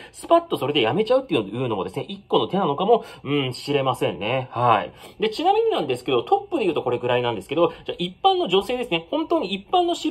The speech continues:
人女性が一人で、いわゆるその自分一人でする行為を投稿するみたいな、それくらいのことをしてもですね、大体月三十万円くらい稼ぐケースはですね、ザラにあるみたいですね。はい。まあ、だからそう考えると、これYouTubeでですよ、皆さん。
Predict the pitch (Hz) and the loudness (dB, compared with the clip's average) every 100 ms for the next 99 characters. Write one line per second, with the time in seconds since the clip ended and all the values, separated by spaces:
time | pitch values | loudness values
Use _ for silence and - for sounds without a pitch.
0 | 349 339 339 311 254 254 269 - 330 262 | -2 0 -2 -2 -2 -2 -2 -2 -4 -2
1 | 269 190 220 180 127 101 143 202 220 262 | -4 0 0 0 -2 -4 -4 -4 -4 -4
2 | 202 127 110 - 160 143 175 262 220 - | -6 -6 -8 -2 -2 -2 -2 2 2 0
3 | - 180 185 185 175 180 135 92 127 - | 0 2 4 2 2 -2 -4 -2 0 0
4 | - - 339 381 381 381 359 349 339 - | -6 -4 2 4 4 2 2 0 0 0
5 | - 107 151 - 202 277 294 269 - - | -2 -2 0 0 -2 -2 -4 -6 -10 -10
6 | 254 - 277 302 294 320 311 302 302 302 | -10 -2 0 0 -2 -4 0 -2 -2 -6
7 | 320 262 - 123 156 120 135 107 92 90 | 0 0 0 -4 -6 -2 -2 0 -2 -2
8 | 190 180 - - 143 165 190 196 175 98 | -2 -2 -4 0 2 4 2 2 2 0
9 | 95 - 139 180 190 - 117 117 95 - | -6 -8 -4 -2 -2 -6 -2 0 0 -6
10 | _ _ _ _ _ _ - 170 - 143 | _ _ _ _ _ _ -2 0 4 2
11 | 311 339 349 370 370 330 143 139 - - | 2 0 2 0 2 0 4 4 4 -8
12 | - 135 190 381 440 - 427 277 113 98 | -4 -2 0 0 0 2 2 2 -2 -4
13 | 104 107 95 95 | -4 -4 -6 -8